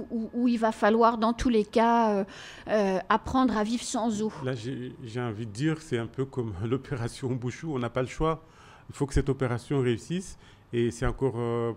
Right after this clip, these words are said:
Speaker 2: plus crucial pour l'eau. On ne peut pas vivre, euh, sans eau. Alors, arriver jusqu'au, jusqu'à la quarantaine de mètres cubes, euh,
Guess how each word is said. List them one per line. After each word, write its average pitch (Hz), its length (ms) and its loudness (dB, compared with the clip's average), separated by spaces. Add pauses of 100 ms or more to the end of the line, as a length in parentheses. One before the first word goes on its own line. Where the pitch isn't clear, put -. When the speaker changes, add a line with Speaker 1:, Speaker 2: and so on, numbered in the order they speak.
Speaker 2:
plus 160 160 -2
crucial 156 440 -2
pour 131 200 -2
l'eau. 180 320 0 (100)
On 120 80 -8
ne 117 60 -4
peut 117 120 -8
pas 147 160 2
vivre, 117 460 -2 (380)
euh, 113 160 -2
sans 113 340 -2
eau. 170 220 4 (340)
Alors, 113 240 0
arriver 117 460 -2
jusqu'au, 113 1000 -4
jusqu'à 117 240 -4
la 113 100 0
quarantaine 117 460 -2
de 117 80 0
mètres 113 300 -4
cubes, 135 340 -2 (480)
euh, 113 600 -2